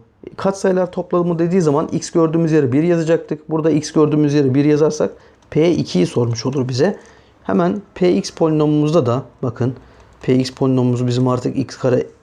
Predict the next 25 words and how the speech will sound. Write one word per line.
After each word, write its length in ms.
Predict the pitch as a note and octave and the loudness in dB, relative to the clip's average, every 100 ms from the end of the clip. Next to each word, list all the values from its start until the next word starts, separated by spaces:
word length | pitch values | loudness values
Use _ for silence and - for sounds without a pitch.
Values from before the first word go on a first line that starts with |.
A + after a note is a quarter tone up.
| _ C3 | _ -8
x 220 | A#2+ C3 | -6 0
üzeri 240 | C3 B2+ | 2 2
dört, 240 | C3+ C3+ C3 | 2 0 -2
eksi 260 | A#2+ B2+ | -6 -2
dört 240 | B2 A#2 - | -2 0 0
değil 120 | D#3 | 2
miydi? 380 | A2 G#2+ E3+ - - - _ _ _ _ _ _ - - - - - | 0 0 -2 -4 -20 -20 _ _ _ _ _ _ -20 -20 -20 -20 -16
P 200 | - D3 | -2 2
ikiyi 340 | D3+ B2 E3 D3+ | 2 2 0 2
yazacak 340 | D3 D3 D#3 | 2 2 0
olursam 420 | D#3 C3+ C3 A2+ | 0 0 0 0
da 100 | C#3 | 0
iki 220 | - - C#3 | -2 -2 0
üzeri 260 | C#3 C#3 | 2 2
dört 220 | C#3+ C#3+ | 2 0
eksi 280 | C3 A2+ - | -4 -6 -6
dörtten 420 | C#3 C3 C#3+ F3+ - - _ _ - - | -6 -2 -2 -2 -4 -16 _ _ -16 -2
on 220 | D3 C#3 | -2 0
iki 260 | A#2+ - A#2+ | -4 -4 0
gelmiş 540 | C3+ B2+ E3 F3+ - - | 0 2 0 -4 -8 -2
olur. 340 | B2 A2+ - - _ - | -2 -2 -8 -20 _ 0
Doğru 240 | D#3+ D3+ | 2 2
cevabımız 680 | B2+ A#2+ A2+ D3+ F#3 - - _ _ _ _ - - | 0 0 0 0 0 -2 -8 _ _ _ _ -8 -2
E 160 | C#3+ | 0
şıkkı. 340 | - - - | -2 -10 -14